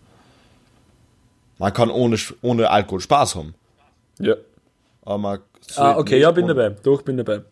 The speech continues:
Speaker 1: Das war der
Speaker 2: Schau,
Speaker 1: Twist
Speaker 2: das sind
Speaker 1: so.
Speaker 2: ja direkt
Speaker 1: Das,
Speaker 2: schöne,
Speaker 1: das war der
Speaker 2: schöne
Speaker 1: Witz.
Speaker 2: Schlussworte.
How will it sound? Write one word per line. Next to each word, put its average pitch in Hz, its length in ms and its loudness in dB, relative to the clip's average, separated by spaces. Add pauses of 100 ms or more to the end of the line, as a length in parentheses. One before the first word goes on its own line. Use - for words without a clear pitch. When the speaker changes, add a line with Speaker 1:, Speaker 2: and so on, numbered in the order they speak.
Speaker 1:
Das 101 140 -18
war 127 100 -4
der 123 80 -6
Speaker 2:
Schau, 101 120 -2
Speaker 1:
Twist 190 120 6
Speaker 2:
das 180 120 0
sind 151 100 0
Speaker 1:
so. 151 60 0
Speaker 2:
ja 143 60 2
direkt 156 360 2
Speaker 1:
Das, - 80 -20 (240)
Speaker 2:
schöne, 139 320 2
Speaker 1:
das 160 100 0
war 110 60 -4
der 107 60 -4
Speaker 2:
schöne 143 140 4
Speaker 1:
Witz. 143 60 2
Speaker 2:
Schlussworte. 135 680 -2